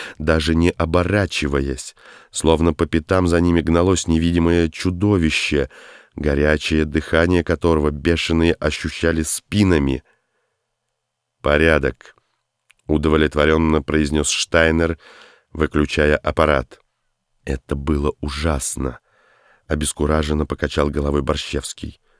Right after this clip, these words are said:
«Мне лично доводилось видеть и нечто похуже», ободряюще хлопнул Борщевского по плечу Стинов. «Например?» Не проявляя особого интереса, машинально спросил Борщевский.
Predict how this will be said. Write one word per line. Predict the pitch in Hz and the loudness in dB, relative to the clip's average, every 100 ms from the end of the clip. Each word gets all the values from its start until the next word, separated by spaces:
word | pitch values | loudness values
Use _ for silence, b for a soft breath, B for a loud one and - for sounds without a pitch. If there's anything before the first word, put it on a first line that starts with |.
| _ _ _ _ _ _ _ _ _ _ _ _ _ _ _ _ - | _ _ _ _ _ _ _ _ _ _ _ _ _ _ _ _ -6
«Мне | 80 92 98 | -2 2 2
лично | 95 - 95 90 78 _ _ _ _ _ _ - | 0 0 2 2 0 _ _ _ _ _ _ -4
доводилось | 80 85 87 87 80 | 0 2 2 2 0
видеть | 82 85 82 - | -2 0 0 -2
и | 87 | -2
нечто | 82 82 80 - - 80 | 0 2 0 -4 -6 -6
похуже», | - 82 - 76 71 67 71 67 _ _ _ | -4 -6 -4 -6 -6 -2 -2 -4 _ _ _
ободряюще | - 76 71 80 82 - | -2 0 2 2 0 -2
хлопнул | - 82 78 78 | -4 -2 0 0
Борщевского | 78 - 82 73 - 76 | 0 -2 -4 -4 -2 -2
по | 71 73 | -2 -4
плечу | 78 - 76 | -4 -4 -6
Стинов. | - - 73 65 - _ _ _ _ _ _ _ _ _ _ | -6 -6 -4 -6 -10 _ _ _ _ _ _ _ _ _ _
«Например?» | 76 71 95 113 76 65 _ _ _ _ _ _ - | -6 -2 0 2 0 -4 _ _ _ _ _ _ -6
Не | 76 | -2
проявляя | 73 73 76 78 73 | 0 0 2 2 0
особого | - 73 73 76 | -2 -2 -2 -2
интереса, | 76 78 90 107 - | -2 0 0 0 0
машинально | 78 - 82 80 76 | -2 0 2 2 0
спросил | - 78 78 | -2 -2 -2
Борщевский. | 85 85 - 69 - 73 | -2 -2 -4 -6 -10 -18